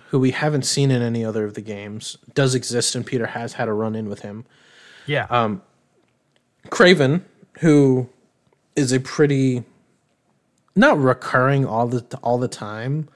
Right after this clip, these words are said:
Speaker 1: but when they wanna bring in Kraven, it's usually because, like, some shit. Um, but usually, like, Peter, y-, y-, Cra-, all of these people have been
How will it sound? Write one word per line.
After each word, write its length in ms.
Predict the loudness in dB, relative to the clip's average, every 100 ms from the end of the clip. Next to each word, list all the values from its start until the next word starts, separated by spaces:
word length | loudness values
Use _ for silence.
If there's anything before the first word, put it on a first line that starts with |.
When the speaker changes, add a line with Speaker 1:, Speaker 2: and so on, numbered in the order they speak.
| _ _ _
Speaker 1:
but 80 | -2
when 140 | 2 2
they 80 |
wanna 280 | 2 2 0
bring 180 | 0 0
in 120 | -2 -4
Kraven, 480 | -4 -4 -2 -4
it's 160 | -4 -4
usually 280 | -6 -4 -8
because, 460 | -8 -8 -8 -8
like, 220 | -14 -14 -16 _ _ _ _ _ _ _ _
some 340 | -10 -4 -2 -2
shit. 440 | -6 -6 -6 -6 _ _ _ _ _ _ _ _ -8
Um, 400 | -4 -4 -6 -10 _ _ _ _ _ _ _ _
but 260 | -2 -2 -6 -18 -20 _
usually, 380 | 2 6 4 4
like, 300 | 2 -2 -4
Peter, 480 | -2 2 4 2 0 -14 -20 _ -8
y-, 340 | -2 0 0
y-, 0 | -6
Cra-, 260 | -2 0 0 4
all 200 | 4 6
of 100 | 4
these 180 | 0
people 320 | 0 -4 -4 -2
have 320 | -2 -4 -4
been 420 | -2 -2 -2